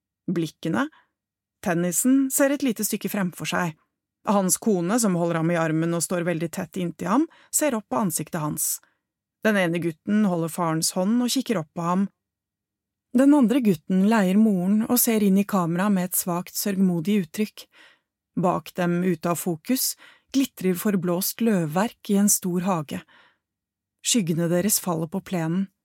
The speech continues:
De har nettopp tatt et skritt. Hendene til Tennyson er store, firskårne poter som han holder keitete i magehøyde. Ansiktet til kona er magert, og øynene ligger dypt i skallen.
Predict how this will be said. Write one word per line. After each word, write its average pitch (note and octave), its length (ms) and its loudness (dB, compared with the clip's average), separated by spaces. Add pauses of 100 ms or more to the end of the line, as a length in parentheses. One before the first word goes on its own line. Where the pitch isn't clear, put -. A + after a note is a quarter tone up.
(260)
De F3+ 160 2
har F3+ 80 2
nettopp E3+ 400 -4
tatt F#3+ 240 -4
et - 80 -8
skritt. - 420 -6 (880)
Hendene F3+ 400 2
til F#3 140 -2
Tennyson F3+ 500 0 (220)
er G3 100 -2
store, F#3 480 0
firskårne F3 640 -2
poter A3+ 480 -4
som G3 160 -2
han F#3 140 2
holder F3+ 240 0
keitete F3+ 560 -4
i G3+ 80 0
magehøyde. E3+ 640 -2 (880)
Ansiktet F3 560 -2
til G3 100 -2
kona F3 400 -2
er A3 80 4
magert, E3+ 540 -4 (100)
og B3 80 4
øynene G3+ 400 2
ligger F3 240 0
dypt F3+ 380 -4
i G3+ 40 -2
skallen. F#3 520 -2